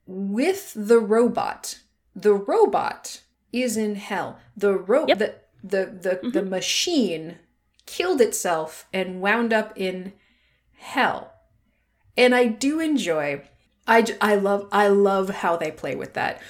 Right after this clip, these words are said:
Speaker 1: By not answering
Speaker 2: Yes.
Speaker 1: it, but just sort of highlighting it a few times.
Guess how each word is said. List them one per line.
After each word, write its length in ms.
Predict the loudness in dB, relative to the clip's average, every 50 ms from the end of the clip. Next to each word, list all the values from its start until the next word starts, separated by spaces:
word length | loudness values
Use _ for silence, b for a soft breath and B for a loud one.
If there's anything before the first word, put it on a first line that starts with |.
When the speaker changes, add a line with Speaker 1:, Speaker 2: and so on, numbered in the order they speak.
| B B
Speaker 1:
By 180 | 8 8 8
not 200 | 8 6 4 2
answering 420 | 2 2 0 0 0 0 0 0 0
Speaker 2:
Yes. 120 | -2 -4
Speaker 1:
it, 40 | -6 B B B B B
but 220 | 2 4 4 4
just 220 | 2 2 2 0
sort 240 | 0 -2 0 2 2
of 200 | 2 2 0 -4 B B B _ _ _ _ _ _ -8
highlighting 680 | -6 -6 -2 4 6 8 8 8 8 6 4 4 2 0
it 120 | -2 -2 -4
a 80 | -6 -6
few 280 | -6 -8 -10 -10 -10 -10
times. 680 | -10 -10 -8 -8 -8 -8 -8 -8 -8 -8 -8 -10